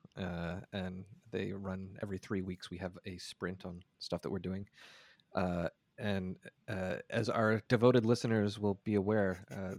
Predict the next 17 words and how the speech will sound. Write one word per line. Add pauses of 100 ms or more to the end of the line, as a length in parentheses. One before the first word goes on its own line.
(120)
there
has
been, (140)
uh,
two
holidays
in
the
past (180)
two
weeks,
so (380)
it
was
a
short
sprint,